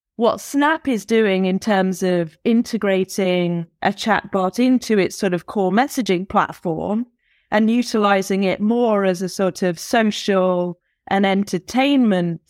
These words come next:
um, kind of mechanism, I think is probably much more natural. Um, and then I think for,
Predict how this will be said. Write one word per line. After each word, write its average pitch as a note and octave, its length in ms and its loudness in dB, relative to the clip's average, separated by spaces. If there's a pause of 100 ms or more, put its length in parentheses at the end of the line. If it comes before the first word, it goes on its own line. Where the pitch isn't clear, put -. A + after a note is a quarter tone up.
(200)
um, F3 760 0 (140)
kind F#3 240 0
of F3 80 -2
mechanism, F#3+ 760 0
I G#3 100 2
think A#3 400 -4 (400)
is B3 160 -2
probably A#3+ 440 0
much G#3 260 0
more G3 140 0
natural. - 680 -4 (680)
Um, F#3+ 680 2 (380)
and B3 160 4
then C4 140 2
I B3 100 2
think B3 380 -2
for, G3 800 0